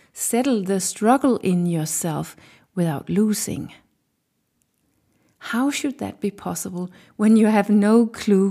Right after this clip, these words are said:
who you really truly are? But if you dare to acknowledge that,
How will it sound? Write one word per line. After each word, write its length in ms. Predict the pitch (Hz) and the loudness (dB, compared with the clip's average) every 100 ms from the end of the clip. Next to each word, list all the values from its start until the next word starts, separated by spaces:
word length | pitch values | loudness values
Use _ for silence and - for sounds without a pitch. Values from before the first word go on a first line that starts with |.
| 190 | -2
who 160 | 196 180 | 0 2
you 180 | 180 | 2
really 460 | 170 156 156 156 160 | 0 0 0 0 -4
truly 580 | - - 151 151 160 - | -6 -6 -4 -4 -6 -6
are? 440 | 190 202 180 147 - _ _ _ _ _ _ _ _ _ _ _ _ _ _ _ _ _ _ _ - | -4 -2 -2 -6 -14 _ _ _ _ _ _ _ _ _ _ _ _ _ _ _ _ _ _ _ -10
But 160 | 202 - | -10 -4
if 300 | 247 277 - | -2 -2 -4
you 140 | 285 302 | -6 -6
dare 480 | - 185 196 208 | -4 -4 -4 -6
to 500 | 214 - - 180 180 - | -8 -6 -2 -2 -4 -6
acknowledge 760 | 180 185 180 175 165 160 - - | -10 -6 -4 -4 -4 -6 -12 -14
that, 340 | 151 - | -14 -16